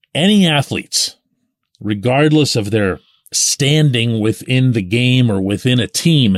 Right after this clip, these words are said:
can be prone to a little bit of complacency when they feel like the starting job is theirs. Now, I'm gonna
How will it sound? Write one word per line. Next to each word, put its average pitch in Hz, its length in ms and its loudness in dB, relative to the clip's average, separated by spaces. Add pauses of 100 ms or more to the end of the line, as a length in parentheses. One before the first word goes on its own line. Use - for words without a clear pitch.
(800)
can 131 180 -2
be 117 160 -2
prone 143 400 0
to 120 340 0 (500)
a 117 100 -8
little 156 260 2
bit 156 160 2
of 143 120 -4
complacency 127 840 -2
when 98 180 0
they 101 160 0
feel 113 340 -4
like 107 320 -4 (180)
the 95 100 -8
starting 110 520 -2
job 101 380 -2
is 80 200 -6
theirs. 87 460 -6 (800)
Now, 107 280 -2 (380)
I'm 185 240 2
gonna 143 220 2